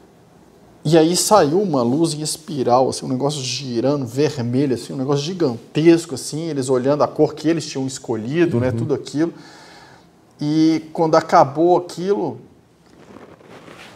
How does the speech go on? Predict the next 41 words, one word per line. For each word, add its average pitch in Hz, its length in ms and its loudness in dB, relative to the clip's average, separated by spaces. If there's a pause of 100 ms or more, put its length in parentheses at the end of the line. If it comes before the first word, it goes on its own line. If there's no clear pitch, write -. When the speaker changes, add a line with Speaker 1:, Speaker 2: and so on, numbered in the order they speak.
(200)
Speaker 1:
eles 151 260 0
ficaram 170 280 2
mega 156 340 2
felizes, 165 580 0
aí 139 80 2
falaram, 156 260 2
"Vamos 202 200 -4
fazer 190 200 2
uma 185 300 2
rodinha 165 520 2
pra 165 140 -4
gente 175 200 -4
fazer 165 140 -2
uma 170 160 0
dança 160 400 0
de 151 80 -2
agradecimento", 156 880 -2
né? 147 80 -2
Eu 156 60 0
participei 147 500 -2
também, 170 300 -6
né? 147 100 -4
Dei, 143 200 -4
dei 135 180 0
as - 160 2
mãos 143 240 4
lá, 143 100 2
<laughs> - 120 4
ficamos 165 220 0
lá 151 120 8
dançando, 170 560 0 (300)
na, 127 120 -8
na, 131 220 -8
na 131 140 -6
cultura 135 340 -10
deles, 147 180 -6
que - 60 -8
eu - 20 -6
achei 135 180 -8
muito 131 300 -10
legal. 123 440 0